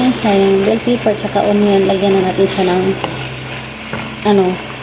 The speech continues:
mozzarella. At saka ito,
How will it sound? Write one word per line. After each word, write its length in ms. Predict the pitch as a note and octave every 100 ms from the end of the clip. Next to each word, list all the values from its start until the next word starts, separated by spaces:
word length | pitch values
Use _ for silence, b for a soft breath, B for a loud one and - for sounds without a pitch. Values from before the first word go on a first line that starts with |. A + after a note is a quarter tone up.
| - - - - - - - - - - -
mozzarella. 640 | A3 G#3 G3+ G3+ G3 F#3 - - - - - - - - A3
At 80 | -
saka 240 | G#3 -
ito, 240 | G3 F3+